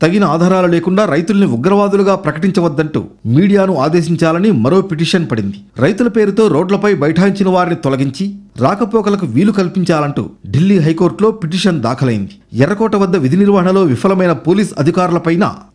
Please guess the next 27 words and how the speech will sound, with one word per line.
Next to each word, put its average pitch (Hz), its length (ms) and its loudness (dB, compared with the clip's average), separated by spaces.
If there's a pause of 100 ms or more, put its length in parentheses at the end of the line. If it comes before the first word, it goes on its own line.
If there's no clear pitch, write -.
(120)
చర్యలు 185 240 2
తీసుకోవాలని 170 600 0
పిటిషన్దారుడు 165 760 0
కోరారు. 101 640 -6
ఢిల్లీ 175 340 2
పోలీసులు 170 440 0
మాత్రం 143 400 -2 (240)
ఇది 156 200 2
ప్రీ - 320 0
ప్లాన్డ్ 196 480 -2
అటాక్ 170 340 -2
అంటున్నారు. 117 680 -4
ర్యాలీకి 208 380 0
ముందు 233 180 2
పోలీసులతో 202 640 0
కుదుర్చుకున్న 185 500 0
ఒప్పందాన్ని 175 560 0
బ్రేక్ 139 400 -2
చేయాలని 180 360 2
నిర్ణయించుకునే 165 760 0 (200)
ర్యాలీ 175 320 2
మొదలుపెట్టినట్లు 185 760 0
అనుమానిస్తున్నారు. 131 880 -2 (200)
ఈ 143 140 0
ఘటనలపై 170 480 0
ఢిల్లీ 175 300 2
పోలీసులు 165 480 -2